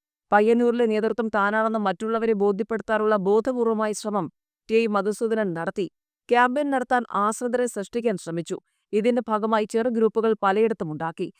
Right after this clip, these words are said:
സഹകരണ സ്ഥാപനങ്ങളിലും മറ്റും തൊഴിലുകൾ നൽകുമ്പോൾ താൻ ഇത് നൽകിയതാണ്, അല്ലാതെ പാർട്ടിയല്ല എന്ന ബോധം വളർത്താൻ ശ്രമം നടന്നു. എതിർക്കുന്നവരുടെ മരണം വരെ പകവച്ചു പുലർത്തുന്ന ആളാണ് മധുസൂദനൻ. "ഞാനാണ് പാർട്ടി, ഞാൻ പറയുന്നത് നടക്കൂ" എന്ന മനോഭാവമാണ്.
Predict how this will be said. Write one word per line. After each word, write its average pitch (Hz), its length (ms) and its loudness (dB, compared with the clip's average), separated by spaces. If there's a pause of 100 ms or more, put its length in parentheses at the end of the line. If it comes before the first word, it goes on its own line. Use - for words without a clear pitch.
(260)
സഹകരണ 269 500 0
സ്ഥാപനങ്ങളിലും 233 840 0
മറ്റും 220 300 -2
തൊഴിലുകൾ 214 400 0 (320)
നൽകുമ്പോൾ 196 460 2
താൻ 202 260 0 (760)
ഇത് 208 160 2
നൽകിയതാണ്, 208 680 0
അല്ലാതെ 196 340 -2
പാർട്ടിയല്ല 214 500 0
എന്ന 208 180 0
ബോധം 196 380 0
വളർത്താൻ 180 360 -2
ശ്രമം 208 360 -4
നടന്നു. 135 280 -8 (120)
എതിർക്കുന്നവരുടെ 233 680 0
മരണം 214 400 0
വരെ 226 180 0
പകവച്ചു 220 520 -2
പുലർത്തുന്ന 214 440 -2
ആളാണ് 196 260 0
മധുസൂദനൻ. 160 580 -8 (400)
"ഞാനാണ് 240 500 2
പാർട്ടി, 247 360 -2
ഞാൻ 214 280 0
പറയുന്നത് 226 440 -2
നടക്കൂ" 208 380 -2
എന്ന 220 140 2
മനോഭാവമാണ്. 190 760 -4